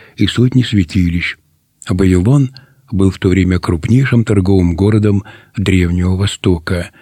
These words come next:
Его население составляло около двухсот тысяч человек. Расширив границы своей империи, Навуходоносор женился на персидской царевне. Возможно, её звали Амитис, но в истории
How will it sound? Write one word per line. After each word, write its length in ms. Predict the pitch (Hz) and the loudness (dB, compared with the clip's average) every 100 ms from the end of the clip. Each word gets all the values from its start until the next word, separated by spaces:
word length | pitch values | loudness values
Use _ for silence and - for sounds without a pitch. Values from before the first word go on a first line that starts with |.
| - _ - | -20 _ -2
Его 280 | 95 95 | 0 2
население 640 | 90 85 - 101 131 107 87 | 2 0 0 2 2 2 0
составляло 580 | - 101 92 95 98 98 | -2 -2 -2 0 2 2
около 240 | 98 101 | 2 0
двухсот 480 | 95 95 - 135 131 | 0 -2 -2 -2 0
тысяч 320 | 110 95 107 | -2 0 -2
человек. 580 | - 117 113 92 80 - _ _ _ _ _ _ _ | 0 0 2 -2 -4 -12 _ _ _ _ _ _ _
Расширив 500 | - 95 - 165 160 | -6 -4 0 2 2
границы 460 | 127 123 135 143 139 | 2 2 4 2 0
своей 320 | - 117 113 | 0 2 2
империи, 540 | 113 107 165 117 92 87 - - _ | 2 2 2 2 0 -4 -14 -20 _
Навуходоносор 840 | 101 107 107 104 101 143 - 135 - - - | -2 0 0 0 2 2 2 0 -2 -10 -6
женился 760 | - 90 101 131 156 - 147 123 | -2 2 4 2 2 0 0 2
на 160 | 104 | 0
персидской 560 | 101 107 - 123 127 131 | 0 -2 0 -2 0 -2
царевне. 760 | - 120 101 90 82 82 82 - - _ _ _ | 0 2 2 2 -2 -6 -8 -12 -20 _ _ _
Возможно, 640 | 98 90 87 139 117 120 - - - | -2 0 2 2 2 0 -2 -12 -6
её 240 | 104 98 104 | 0 2 2
звали 440 | 98 101 98 95 - | 2 0 0 0 0
Амитис, 720 | 101 110 113 104 87 - - _ _ _ _ | 2 4 2 0 -6 -6 -18 _ _ _ _
но 180 | 104 92 | 0 2
в 80 | 92 | 0
истории 560 | - 156 131 90 85 | 0 0 2 0 -2